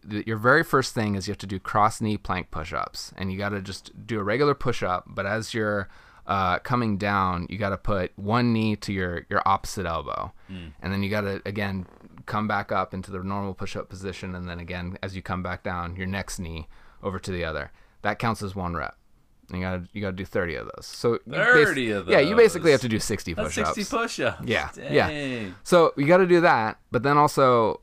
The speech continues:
Speaker 1: once you're done with that, you gotta do the Spider-Man plyo push-ups, which again, you gotta do thirteen of them.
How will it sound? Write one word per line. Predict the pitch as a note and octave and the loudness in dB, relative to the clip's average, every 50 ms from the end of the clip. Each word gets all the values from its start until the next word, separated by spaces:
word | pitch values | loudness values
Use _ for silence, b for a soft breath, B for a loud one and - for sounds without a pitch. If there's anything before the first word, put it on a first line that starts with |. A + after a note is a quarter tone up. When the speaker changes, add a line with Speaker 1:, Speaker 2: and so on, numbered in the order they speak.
| _ _ | _ _
Speaker 1:
once | - B2+ C3+ C#3 - | 0 0 0 0 0
you're | C3+ B2+ | -2 -4
done | A2 G2 C3+ D#3+ E3+ C#3+ | 0 2 2 4 4 4
with | G#2 F2 - | 0 0 -2
that, | - F#2 E2+ E2+ F2 F#2+ F#2 _ _ _ _ _ - | -4 -4 -2 -2 -2 -4 -6 _ _ _ _ _ -8
you | A#2+ A#2 | -2 0
gotta | A#2+ A#2+ A2+ A2 | 0 0 0 0
do | G#2+ A2+ A2 G#2+ F#2+ | 0 0 0 0 0
the | G2+ | -4
Spider-Man | - - - A#2+ A#2 A#2+ B2 A#2 A2 G#2+ G2+ | -8 -4 2 4 4 4 4 4 2 2 0
plyo | - - G#2+ G2+ F#2+ F2+ F2 | 0 0 0 0 0 -2 -2
push-ups, | - G2+ F2+ - - E2+ A#1 - - - | -4 -6 -6 -4 -2 -2 -4 -4 -4 -10
which | G2+ F#2 - | -12 -12 -8
again, | G2+ G#2+ G#2 G2+ | -6 -4 -2 -2
you | G2 G2 | -2 -2
gotta | G2 F#2+ F#2+ G#2 | -2 -4 -4 -4
do | G#2 G#2+ | -6 -8
thirteen | G2 - - A#2+ A2 - - - - A#2+ A2 G2 | -8 0 2 2 2 0 -2 -4 -2 0 0 0
of | F2 F2 G2 | -2 -4 -8
them. | D#2+ C#2 C2 - - - | -8 -8 -8 -8 -10 -14